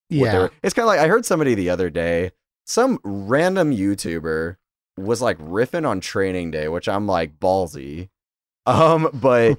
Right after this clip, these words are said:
Speaker 2: <laughs>
Speaker 1: he was talking about how the coincidence at the end was, like, hard to believe that, like,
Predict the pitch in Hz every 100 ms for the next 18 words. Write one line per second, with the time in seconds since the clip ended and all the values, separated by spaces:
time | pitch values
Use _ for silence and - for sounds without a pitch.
0 | _ - 165 170 - 143 151 175 139 123
1 | 113 104 107 _ _ - 113 107 123 113
2 | 120 - 110 104 107 95 98 98 98 92
3 | 92 82 - 87 85 78 80 82 78 71
4 | 71 - 76 - 80 76